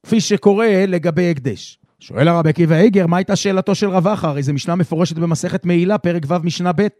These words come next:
אם אדם שלח מעות של הקדש ביד שליח לקנות בהם יד החנווני, ונזכרו השליח והמשלח שהמעות של הקדש, וממילא אין להם דין מעילה, כי דין מעילה הוא רק בשוגג,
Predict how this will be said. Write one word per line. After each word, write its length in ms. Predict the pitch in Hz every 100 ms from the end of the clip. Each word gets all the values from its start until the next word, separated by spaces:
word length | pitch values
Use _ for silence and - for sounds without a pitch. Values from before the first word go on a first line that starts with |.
| _
אם 100 | 104
אדם 220 | 117 185 202
שלח 320 | 180 190 180
מעות 260 | 175 190
של 120 | 190 170
הקדש 280 | 151 185
ביד 240 | 143 180 180
שליח 320 | 175 185 156
לקנות 320 | 160 180 185
בהם 180 | 175 170
יד 180 | 170 175
החנווני, 520 | - 170 151 151 147 - _ _
ונזכרו 680 | 113 170 170 131 - 165 226
השליח 420 | 202 185 180 208 135
והמשלח 880 | 165 160 - 170 202 196 - - - _ _ _ _
שהמעות 480 | - 165 160 190 185
של 160 | 185
הקדש, 340 | 165 135 165 -
וממילא 420 | 160 156 170 175
אין 100 | 180
להם 180 | 185 165
דין 240 | 143 175
מעילה, 320 | 170 156 143 139
כי 120 | 156
דין 180 | 160 170
מעילה 200 | 165 165
הוא 100 | 165
רק 100 | 160
בשוגג, 460 | 170 185 180 254